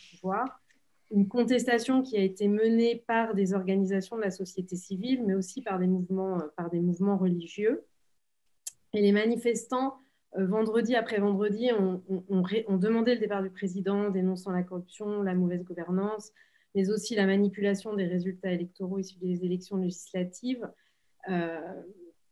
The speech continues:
et, et des élections qui ont aussi été maintenues en pleine pandémie et en dépit de, de, de l'enlèvement du principal leader de l'opposition, euh, Soumaïla Cissé.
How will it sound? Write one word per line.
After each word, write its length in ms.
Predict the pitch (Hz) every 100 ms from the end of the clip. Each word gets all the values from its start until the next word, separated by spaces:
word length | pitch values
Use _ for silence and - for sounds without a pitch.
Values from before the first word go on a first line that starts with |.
| -
et, 220 | 233 -
et 40 |
des 240 | 202 226 214
élections 380 | 233 226 277 269
qui 180 | 226
ont 40 | 196
aussi 280 | 196 - 233
été 240 | 208 202
maintenues 360 | 202 208 233 214
en 80 |
pleine 240 | 180 214 208
pandémie 600 | 208 196 202 220 247 220
et 140 | 190
en 80 | 185
dépit 420 | 185 196 - -
de, 160 | 202 185
de, 320 | 170 165 160
de 60 | 180
l'enlèvement 520 | 190 196 185 202 214
du 120 | 185
principal 560 | _ 196 190 - 208 202
leader 340 | 196 214 214
de 80 | 185
l'opposition, 760 | 175 165 175 175 175 - 202 185
euh, 100 | 131
Soumaïla 500 | - 202 190 185 190
Cissé. 480 | 185 - - -